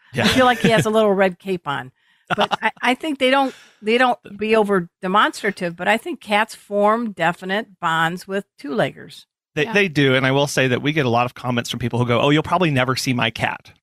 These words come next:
Speaker 1: They're not very social." And then the owner leaves and we come over after, you know, ten hours and that cat is right on us. That
Speaker 2: Yep.
Speaker 1: cat is ready
Speaker 2: "You
Speaker 1: for
Speaker 2: wanna
Speaker 1: some
Speaker 2: see some
Speaker 1: love.
Speaker 2: Netflix? I got a good show." Yeah.
Speaker 1: Yeah. <laughs> And, right. And the owners are always surprised. They go, "Oh my gosh, I'm so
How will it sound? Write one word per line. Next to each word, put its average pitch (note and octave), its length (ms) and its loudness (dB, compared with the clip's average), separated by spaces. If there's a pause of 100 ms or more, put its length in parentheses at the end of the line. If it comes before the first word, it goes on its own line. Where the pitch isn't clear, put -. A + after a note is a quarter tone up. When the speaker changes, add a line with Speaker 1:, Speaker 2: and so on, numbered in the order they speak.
Speaker 1:
They're B2 180 0
not C3 180 0
very C3 200 0
social." - 520 -2 (240)
And D3 140 -2
then D3 260 2 (220)
the D3+ 100 -2
owner D#3+ 300 2
leaves D3+ 420 0
and B2 80 -2
we C#3 120 0
come C3+ 240 -2
over D3+ 420 0
after, A#2 460 0
you D#2+ 100 -8
know, E2 140 -14
ten - 240 -2
hours A2 400 2
and B2 120 -4
that D3 180 -2
cat D3 220 -2
is A2+ 120 -4
right A#2+ 340 -2
on G2 180 0
us. - 320 -14
That C#3+ 100 -2
Speaker 2:
Yep. - 80 -4
Speaker 1:
cat B2+ 260 0
is C3 160 0
ready C3 480 0
Speaker 2:
"You B2+ 80 2
Speaker 1:
for C#4 60 4
Speaker 2:
wanna C#4+ 200 2
Speaker 1:
some - 0 -
Speaker 2:
see A#3 200 2
some - 180 2
Speaker 1:
love. C4 180 0
Speaker 2:
Netflix? F4 340 -4
I G#3 40 -6
got B3 160 -2
a A3 40 -2
good A#3 200 -2
show." G#3 360 0
Yeah. - 220 -4
Speaker 1:
Yeah. E3 140 2
<laughs> - 480 2
And, F#3 240 2
right. E3+ 120 2 (280)
And G3 160 0
the E3+ 80 2
owners G#3+ 280 2
are F#3 60 4
always F3+ 200 2
surprised. F3 500 -2
They D3+ 80 -6
go, D#3 120 2
"Oh C#4 100 2
my A3 100 2
gosh, A3+ 320 -2
I'm F3+ 160 -2
so G#3+ 240 0